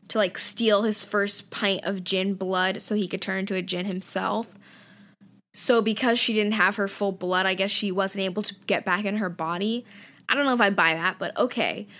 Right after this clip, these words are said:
But either way, so now she's been lost for twelve years, which is obviously awful, and, like, I can't even imagine how lonely that would be.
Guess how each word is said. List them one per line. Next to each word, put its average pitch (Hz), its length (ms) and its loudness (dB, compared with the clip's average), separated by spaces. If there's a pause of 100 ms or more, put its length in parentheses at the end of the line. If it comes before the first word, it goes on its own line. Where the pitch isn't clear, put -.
(180)
But 226 120 0
either 330 200 4
way, 247 160 6
so 240 140 -2
now 247 140 2
she's 302 200 0
been 311 220 2
lost 202 340 4
for 214 160 -2
twelve 190 440 0
years, 175 260 -2
which 202 140 -4
is 196 80 -6
obviously 202 480 0
awful, 190 400 0
and, 190 80 0
like, 180 140 -2
I 190 40 -6
can't 202 220 -4
even 185 120 -2
imagine 175 380 0
how 175 340 -4
lonely 170 420 -6
that - 160 -6
would 175 120 -6
be. 208 380 -6